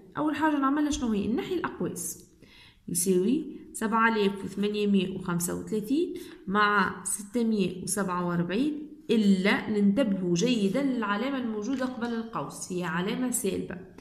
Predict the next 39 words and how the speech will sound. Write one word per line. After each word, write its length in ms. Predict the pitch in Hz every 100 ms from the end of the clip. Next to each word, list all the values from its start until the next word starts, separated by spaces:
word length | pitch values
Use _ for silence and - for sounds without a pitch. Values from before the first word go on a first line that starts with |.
| - - -
العلامة 240 | - 196 185
اللي 100 | 180
قبل 180 | 175 175
القوس 340 | 175 240 247
علامة 280 | 214 226 226
سالبة. 360 | 220 196 -
إذن 360 | - 208 262 226 - - - - - -
اللي 120 | 185
في 120 | 196
العلامات 600 | 196 190 180 208 226 269
اللي 120 | 240
في 80 | 208
وسط 280 | 226 240 -
القوس 320 | - 214 -
شنو 100 | 202
باش 140 | 185
يصير 220 | - - 202
لهم 200 | 196 175
وقت 240 | 175 175
اللي 140 | 175
نحي 120 | 180 170
الأقواس؟ 520 | 170 - 226 302 - - - - -
باش 300 | 262 - 226
يتقلبوا، 600 | 220 196 214 170 170 147 - - -
معناتها 260 | 170 175
السالب 460 | 165 - 254 233 175
باش 180 | - 185
يولي 240 | 175 170
موجب 400 | 170 226 269 220
والموجب 340 | 202 196 262 233
باش 160 | -
يولي 460 | 220 254 262 285 -
سالب. 440 | - 165 - - - - _ - - -
لأن 260 | 185 175 165
خمسة 380 | - 254 247 233
آلاف 320 | 214 196 185
وثمانمية 640 | 175 185 180 175 170 170
وخمسة 500 | 170 180 190 - 160
وثلاثين 640 | 151 160 - 226 277 285